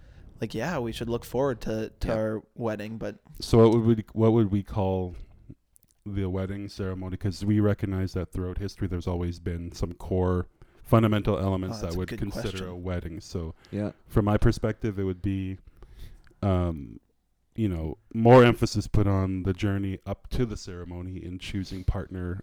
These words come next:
Speaker 3: a partner for life that, you know, is, is
Speaker 2: Yep.
Speaker 3: equally yoked for, for, uh, lack of better definition at the moment, which essentially, of course, we, we know means i-, aligned with where you are at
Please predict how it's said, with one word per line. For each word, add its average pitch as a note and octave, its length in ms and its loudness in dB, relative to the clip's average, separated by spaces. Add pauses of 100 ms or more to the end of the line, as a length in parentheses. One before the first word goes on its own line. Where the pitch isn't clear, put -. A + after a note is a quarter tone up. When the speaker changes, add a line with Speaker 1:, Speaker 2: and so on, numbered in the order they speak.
Speaker 3:
a G2+ 60 -4
partner G2 340 0
for F#2 180 -4
life E2+ 360 -6
that, E2+ 200 -8
you F#2 100 -8
know, E2 260 -8 (1000)
is, F2 460 -8
is F#2+ 400 -8 (680)
Speaker 2:
Yep. F#2+ 100 0
Speaker 3:
equally F2 300 -2
yoked F2 340 -2
for, - 320 -4
for, E2 380 -4
uh, D2+ 260 -10 (800)
lack E2+ 220 -4
of D#2+ 60 -6
better F2 200 -4
definition F#2 500 -4
at F#2 100 -4
the F#2+ 60 -2
moment, F#2 320 -4 (680)
which A#2+ 180 6
essentially, G#2+ 500 4 (240)
of F2+ 100 -8
course, F#2+ 240 2
we, E2 240 -2
we G2 160 -2
know F#2 200 0
means F2 380 -8 (120)
i-, G2+ 140 -4
aligned F#2 480 -4
with E2+ 300 -8
where F#2 160 -4
you F2+ 220 -6
are E2 160 -6
at E2+ 260 -12